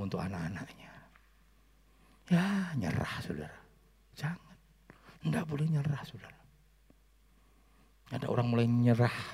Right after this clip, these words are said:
untuk orang tuanya. "Dua puluh dua tahun saya berdoa untuk papa saya. Saya sempat mulai nyerah, saudara. Tapi saya nggak mau nyerah.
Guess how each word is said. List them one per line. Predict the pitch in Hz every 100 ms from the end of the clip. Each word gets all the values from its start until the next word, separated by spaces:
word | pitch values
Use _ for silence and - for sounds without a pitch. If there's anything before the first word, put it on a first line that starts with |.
| - - - -
untuk | - 107 104 -
orang | 98 98 95
tuanya. | 92 87 85 82 - - _ _ - - - - -
"Dua | - 90 110
puluh | 120 156 143
dua | 135 110
tahun | - 107 104
saya | 104
berdoa | 101 95 - 92 87
untuk | 92
papa | - 82 -
saya. | - - - - - - - - _ _ _ _ _ -
Saya | - 131
sempat | 131 120
mulai | 123 117 113
nyerah, | 107 98 104 -
saudara. | - 82 - - - _ _ _ _ - -
Tapi | - 127
saya | 143
nggak | 101
mau | 98
nyerah. | 113 92 -